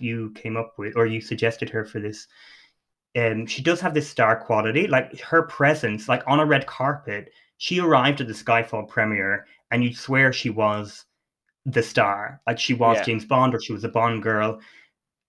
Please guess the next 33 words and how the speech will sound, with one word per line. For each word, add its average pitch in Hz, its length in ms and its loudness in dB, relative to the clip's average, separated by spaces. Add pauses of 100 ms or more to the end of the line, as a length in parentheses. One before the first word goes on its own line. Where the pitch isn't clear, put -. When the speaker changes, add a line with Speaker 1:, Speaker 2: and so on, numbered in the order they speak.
Speaker 1:
but 127 200 2
instead 120 320 0
she - 140 -6
plays, 104 500 -2 (120)
you 113 100 -4
know, 95 340 -8
a - 60 -8
relatively 113 360 0
small 104 260 -4
part 101 300 -2
of 95 180 -8
the 104 80 -12
Home 107 200 -10
Secretary. - 720 -16
Um, 107 600 -4 (440)
uh, 131 140 -8
sorry, 110 240 0 (100)
small - 300 2
part 110 280 2
in 113 140 0
the 104 80 -8
film. 101 520 -6
In 113 120 -4
real 117 200 0
life, 110 220 0
that's 107 200 -10
a 117 40 -8
very 110 480 0
<laughs> - 40 -20
significant - 800 -2
part - 300 -2
to - 80 -6
play. 113 320 2